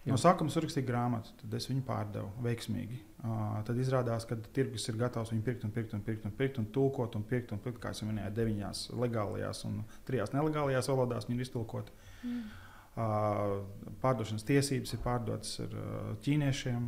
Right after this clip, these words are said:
Speaker 1: jā, korejiešiem, japāņiem, vēl vis kaut kādiem. Tā kā tur viss ir kārtībā.
Speaker 2: Bet tu vari stāstīt, kāds notiek reāli? Es uzrakstu grāmatu, o, ka, ka, kas ir jāizdara, lai būtu manu grāmatu pērk? Jo, man liekas, tev jau viņi nepērk tāpat online vienkārši tur.
Speaker 3: Kā tu viņu reklamē, piemēram?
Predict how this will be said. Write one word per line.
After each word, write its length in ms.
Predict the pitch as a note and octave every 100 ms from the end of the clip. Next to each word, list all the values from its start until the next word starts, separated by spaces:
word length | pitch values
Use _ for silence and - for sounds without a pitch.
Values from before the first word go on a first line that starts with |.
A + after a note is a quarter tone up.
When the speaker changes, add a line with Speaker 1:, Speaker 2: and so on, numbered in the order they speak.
| A#2 B2
Speaker 1:
jā, 160 | A2+ A#2 A#2
korejiešiem, 580 | B2 A#2+ A2 - G#2+
japāņiem, 480 | A2 - G#2+ G#2 G#2
vēl 160 | G#2+ A2
vis 140 | G#2+
kaut 160 | A#2 G#2+
kādiem. 300 | G#2+ G#2 G2+
Tā 80 | C3
kā 140 | C3 A2
tur 160 | - C#3
viss 160 | D#3+ D#3+
ir 80 |
kārtībā. 560 | - F3+ E3+ G#2 F2+ - - -
Speaker 2:
Bet 100 | C3
tu 80 | C3+
vari 140 | F3 A#3+
stāstīt, 240 | D4 -
kāds 220 | D#3 -
notiek 220 | B2+ G2+ A#2
reāli? 180 | A2 -
Es 140 | E3
uzrakstu 300 | G#3 A#2 A2+
grāmatu, 420 | A#2+ F#3+ A#3 A#3+ A#3
o, 140 | C#3 -
ka, 160 | G#3 F#3 F#3
ka, 100 | G3 G3
kas 180 | G3 F#3+
ir 80 | F3+
jāizdara, 400 | F3 B2+ A#2 A#2
lai 80 |
būtu 160 | A#2+ C#3
manu 240 | C#3 C3 A#2
grāmatu 300 | A#2+ A#2 -
pērk? 380 | G#2+ G2 - -
Jo, 80 |
man 160 | C#3 F3
liekas, 160 | F3 -
tev 160 | F#3 F3
jau 80 | D#3
viņi 160 | D#3+
nepērk 320 | F3 D3 A2+ -
tāpat 300 | A#2+ C#3 C#3
online 480 | D3 D3 G#2 G#2 G2
vienkārši 380 | G#2 - - -
tur. 140 | C4+
Speaker 3:
Kā 100 | C4
tu 140 | A#3+
viņu 120 | A3 G#3+
reklamē, 480 | A#3+ B3 A3 G#3 -
piemēram? 420 | G#3+ G#3 G3+ -